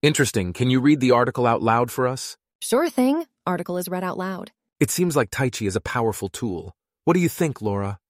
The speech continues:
Speaker 2: I agree, Zod. The fact that it can automatically compile Python functions into fast G P U or C P U machine code is pretty impressive. And the fact that it can interoperate with popular Python frameworks is a huge plus.
Speaker 1: Yes,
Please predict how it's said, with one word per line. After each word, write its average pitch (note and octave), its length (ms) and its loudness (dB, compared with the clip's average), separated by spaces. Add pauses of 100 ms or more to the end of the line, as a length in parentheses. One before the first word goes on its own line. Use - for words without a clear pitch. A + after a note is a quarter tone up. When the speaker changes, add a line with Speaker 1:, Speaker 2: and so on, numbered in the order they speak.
(140)
Speaker 2:
I A3 120 4
agree, G#3+ 560 0
Zod. - 380 -10 (280)
The G#3+ 80 0
fact B3 340 0
that B3 100 2
it - 160 0
can G#3 260 0
automatically A3+ 680 2
compile G#3+ 600 -2
Python A#3 440 -2
functions A3+ 460 -2
into F3 180 -2
fast A3+ 440 -4
G A#3 180 -4
P C4 140 -10
U A3+ 260 -2
or F#3+ 220 -4
C C4 240 -6
P C4 200 -6
U A3+ 220 0
machine A3+ 400 0
code D#3 400 -6
is G3 200 -2
pretty C4 420 -8
impressive. - 640 -10 (320)
And G#3+ 120 6
the A3 60 4
fact C4 320 0
that A3 80 0
it - 140 -2
can C4 340 -2
interoperate C#4 720 -4
with - 160 -8
popular G#3+ 420 -2
Python G#3+ 380 -2
frameworks A#3 640 -2
is F#3+ 140 -2
a - 20 -2
huge G#3+ 540 -4
plus. - 520 -10 (240)
Speaker 1:
Yes, - 480 2